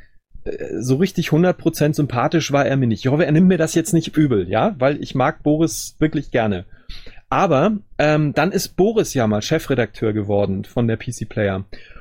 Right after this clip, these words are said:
Und Boris hatte eine große Sitzung gemacht und in dieser großen Sitzung hat er verkündet, wie wir jetzt weitermachen. Da hat er zum Beispiel auch das Sternchensystem eingeführt.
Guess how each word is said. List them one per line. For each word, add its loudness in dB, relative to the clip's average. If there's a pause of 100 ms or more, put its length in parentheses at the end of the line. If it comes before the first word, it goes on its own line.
(160)
Und 2
Boris 2
hatte 2
eine 0
große 0
Sitzung 2
gemacht 0
und -2
in 0
dieser 0
großen 0
Sitzung -2
hat 0
er 0
verkündet, 2
wie 0
wir 4
jetzt 0
weitermachen. 2
Da -2
hat -2
er 0
zum 0
Beispiel 0
auch -2
das -4
Sternchensystem -2
eingeführt. -2